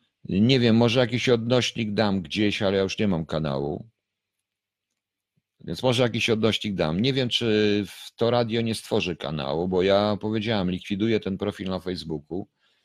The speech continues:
E, prawdopodobnie, bo dzisiaj rozmawiałem z Krzysztofem, profil ten, który on zrobił, zrobi się jako profil radia. On będzie go prowadził.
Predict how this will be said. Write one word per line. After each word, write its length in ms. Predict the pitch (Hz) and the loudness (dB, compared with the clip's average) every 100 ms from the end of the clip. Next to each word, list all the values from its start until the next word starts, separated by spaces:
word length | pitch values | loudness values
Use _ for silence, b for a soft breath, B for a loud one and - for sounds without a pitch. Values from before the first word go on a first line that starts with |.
| _ _ _ _ - | _ _ _ _ -4
E, 300 | 90 90 90 _ _ _ _ _ - | -2 -2 -4 _ _ _ _ _ 0
prawdopodobnie, 1120 | 123 135 117 120 117 110 101 85 87 80 82 | 2 4 2 0 2 4 2 2 -4 -4 -4
bo 140 | 87 | -4
dzisiaj 260 | 90 - 92 | -6 -6 -6
rozmawiałem 480 | 90 95 95 87 87 | -4 -6 -6 -6 -8
z 80 | |
Krzysztofem, 600 | - 92 - 98 85 85 82 | -10 -8 -4 -4 -4 -6 -4
profil 720 | 104 98 101 92 92 87 87 | -4 -2 -4 -4 0 -2 0
ten, 200 | 98 95 | -4 -2
który 200 | 95 92 | -2 0
on 100 | 92 | 0
zrobił, 600 | 98 98 82 80 80 80 | 2 2 4 2 2 0
zrobi 420 | 73 90 98 90 | 0 0 2 0
się 460 | - 90 87 87 82 82 78 | 0 0 0 0 0 0 0
jako 300 | 82 87 82 | 2 0 -2
profil 420 | 101 98 - 87 | 0 -2 0 0
radia. 480 | 82 73 73 73 76 - _ - | 2 0 0 -4 -4 -12 _ -6
On 180 | 90 | -2
będzie 260 | 90 90 82 | 0 -2 -2
go 100 | 78 | -4
prowadził. 680 | 76 80 73 69 - 71 107 | -2 -2 -2 -4 -6 -10 -12